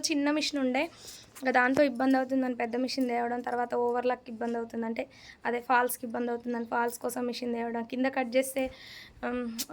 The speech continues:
కూర్చోలేక అంతసేపు వీడియోకి కటింగ్ చేయడం రావట్లేదు, వీడియో కరెక్ట్గా రావట్లేదు అని టేబుల్ తేవడం,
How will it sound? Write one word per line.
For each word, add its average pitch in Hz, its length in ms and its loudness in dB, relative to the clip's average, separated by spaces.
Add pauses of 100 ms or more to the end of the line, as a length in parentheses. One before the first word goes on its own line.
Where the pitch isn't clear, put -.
కూర్చోలేక 269 760 2
అంతసేపు 262 440 0
వీడియోకి 254 580 -2 (760)
కటింగ్ 269 280 2
చేయడం 254 280 2
రావట్లేదు, 240 460 0
వీడియో 247 300 -2
కరెక్ట్గా 247 480 -4
రావట్లేదు 240 420 -2
అని 240 200 -2
టేబుల్ 247 300 4
తేవడం, 247 360 2